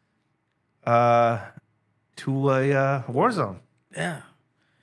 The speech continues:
Speaker 2: Yeah, man.
Speaker 1: As we're smoking cigars and I'm relaxed, everybody's here. We're all safe. We're all okay. And you say, "Well, I'm going off to a war zone."
Speaker 2: Yeah, it's just casual.
Speaker 1: How the, how the, how did you, c-, how did you get there?
Speaker 2: Oh, man,
Speaker 1: How did you
Speaker 2: it's
Speaker 1: get to this, uh, place where you were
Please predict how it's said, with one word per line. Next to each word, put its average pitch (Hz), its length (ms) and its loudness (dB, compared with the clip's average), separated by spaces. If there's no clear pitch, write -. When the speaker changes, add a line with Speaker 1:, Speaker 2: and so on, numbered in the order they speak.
Speaker 2:
Yeah, 156 280 -2
man. 135 260 -6
Speaker 1:
As 135 140 0
we're 143 100 2
smoking 147 580 0
cigars 143 440 2
and 131 120 -2
I'm 123 100 -2
relaxed, 127 300 -8
everybody's 139 460 -6
here. 131 400 -4
We're 113 100 -6
all 117 120 -2
safe. 110 480 -4
We're 104 100 -8
all 107 280 -6
okay. 110 420 -4
And 110 140 -8
you 113 100 -8
say, 135 140 -4
"Well, 196 240 0
I'm 196 100 0
going 180 260 2
off 165 180 2
to 170 60 0
a 170 60 2
war 175 220 2
zone." 101 200 -4
Speaker 2:
Yeah, 139 460 -12
it's 180 340 -8
just 185 160 -12
casual. 151 500 -2
Speaker 1:
How 180 220 0
the, 233 200 0
how 202 200 -2
the, 302 120 -2
how 202 220 -2
did 247 200 -8
you, 240 160 -6
c-, - 100 -4
how 151 200 -2
did 214 160 -6
you 185 60 -12
get 123 300 -8
there? 110 200 -14
Speaker 2:
Oh, 131 320 -12
man, 120 100 -16
Speaker 1:
How 139 120 2
did 160 180 0
you - 60 0
Speaker 2:
it's 131 60 -6
Speaker 1:
get 127 180 2
to 127 100 -2
this, 120 280 -2
uh, 110 220 0
place 110 340 -2
where 113 120 -2
you 113 160 0
were 107 320 -2